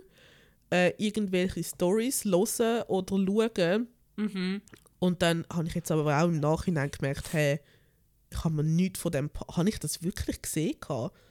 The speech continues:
Speaker 1: Habe ich,
Speaker 2: Mhm.
Speaker 1: habe ich das
Speaker 2: Mhm.
Speaker 1: geschaut? Wirklich so einem, so einem Fiebertraum inne und du hast irgendwie das Gefühl, so alles zwischen, ähm, Schlafen, Dösen und Wachsein vermischt sich mit der Zeit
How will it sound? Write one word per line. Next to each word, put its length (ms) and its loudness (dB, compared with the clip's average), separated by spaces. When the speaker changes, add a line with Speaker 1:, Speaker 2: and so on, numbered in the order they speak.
Speaker 1:
Habe 140 8
ich, 80 6
Speaker 2:
Mhm. 100 0
Speaker 1:
habe 160 0
ich 80 0
das 140 0
Speaker 2:
Mhm. 100 0
Speaker 1:
geschaut? 540 4
Wirklich 260 0
so 100 -2
einem, 320 0
so 160 -4
einem 200 -2
Fiebertraum 1200 0
inne 460 2
und 200 0
du 100 4
hast 120 6
irgendwie 160 2
das 120 0
Gefühl, 220 0
so 160 2
alles 260 2
zwischen, 340 2
ähm, 360 4
Schlafen, 840 0
Dösen 840 4
und 340 -4
Wachsein 840 0
vermischt 560 0
sich 200 -2
mit 180 0
der 100 -2
Zeit 260 -6